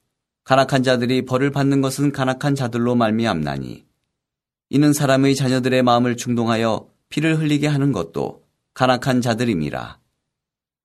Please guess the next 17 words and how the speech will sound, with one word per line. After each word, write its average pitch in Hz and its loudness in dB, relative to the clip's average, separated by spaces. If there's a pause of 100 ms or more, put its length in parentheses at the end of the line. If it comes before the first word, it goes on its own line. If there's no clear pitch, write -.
(340)
또 151 2
이렇게 135 2
되었나니, 76 -4 (580)
레이메인들은 135 2
티엔쿰성을 131 -2
치러 127 -2
올 123 0
준비를 117 -2
하였더라. 101 -6 (1400)
또 156 0
이렇게 139 2
되었나니, 80 -2 (360)
제삼백육십사 139 0
년에 123 -2 (200)
레이메인들이 151 2
티엔쿰성도 147 -2
점령하려고 127 -2